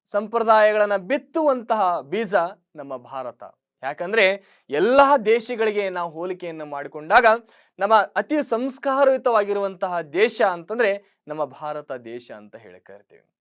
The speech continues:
ಸಂಪ್ರದಾಯಕ್ಕೆ ಬುನಾದಿಯನ್ನ ಹಾಕಿಕೊಟ್ಟಂತಹ, ಸಂಸ್ಕೃತಿಗೆ ಒಂದು ಬುನಾದಿಯನ್ನ ಹಾಕಿಕೊಟ್ಟಂತಹ ದೇಶ ನಮ್ಮ ಭಾರತ ದೇಶವಾಗಿದೆ. ಆದ್ರೆ ಇಂದು ನಾವು ಪಾಶ್ಚಿಮಾತ್ಯರು ಹಾಕಿಕೊಟ್ಟಿರುವಂತಹ ಹೊಸ ವರ್ಷವನ್ನ ಆಚರಣೆಯನ್ನ ಮಾಡುವುದು ಎಷ್ಟರ ಮಟ್ಟಿಗೆ ಇದು ಸೂಕ್ತವಾಗಿದೆ?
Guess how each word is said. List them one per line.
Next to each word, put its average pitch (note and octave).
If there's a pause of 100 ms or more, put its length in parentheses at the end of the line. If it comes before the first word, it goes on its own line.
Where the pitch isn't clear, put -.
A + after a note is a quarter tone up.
(500)
ಸಂಪ್ರದಾಯಕ್ಕೆ A3+
ಬುನಾದಿಯನ್ನ B3
ಹಾಕಿಕೊಟ್ಟಂತಹ, F#3+
ಸಂಸ್ಕೃತಿಗೆ A#3
ಒಂದು G#3
ಬುನಾದಿಯನ್ನ A#3
ಹಾಕಿಕೊಟ್ಟಂತಹ F3
ದೇಶ G#3 (560)
ನಮ್ಮ D3+
ಭಾರತ D3
ದೇಶವಾಗಿದೆ. A2 (360)
ಆದ್ರೆ G#3
ಇಂದು D4+
ನಾವು C4
ಪಾಶ್ಚಿಮಾತ್ಯರು B3+
ಹಾಕಿಕೊಟ್ಟಿರುವಂತಹ G#3
ಹೊಸ F3
ವರ್ಷವನ್ನ A#3+
ಆಚರಣೆಯನ್ನ F3+
ಮಾಡುವುದು D#3
ಎಷ್ಟರ A#3
ಮಟ್ಟಿಗೆ G3+
ಇದು F3
ಸೂಕ್ತವಾಗಿದೆ? G#2